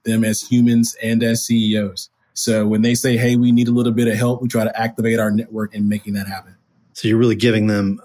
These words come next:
Speaker 2: another network, hopefully on top of some that they have. They may not have many, but an example of that would be Jasmine from Gooder that came out of,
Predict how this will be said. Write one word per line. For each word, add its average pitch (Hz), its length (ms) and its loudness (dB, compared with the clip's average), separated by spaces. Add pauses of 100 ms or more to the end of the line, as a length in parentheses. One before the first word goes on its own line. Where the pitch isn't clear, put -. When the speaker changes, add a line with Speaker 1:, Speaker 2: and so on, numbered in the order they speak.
Speaker 2:
another 110 320 0
network, 98 600 -4 (320)
hopefully 120 340 -2
on 87 80 -4
top 98 220 -6
of 98 60 -8
some 92 200 -4
that 87 140 -4
they 92 80 -2
have. 90 240 -2
They 82 80 -2
may 82 120 -6
not 90 200 -6
have - 180 -10
many, 85 300 -6
but 87 240 -4 (300)
an 107 100 -2
example 95 420 -2
of 90 60 -2
that 92 140 -2
would 90 100 -6
be 92 100 -2
Jasmine 92 560 -4
from 92 160 -8
Gooder 95 360 -4
that 92 200 -8
came 92 240 -8
out 92 120 -8
of, 92 200 -10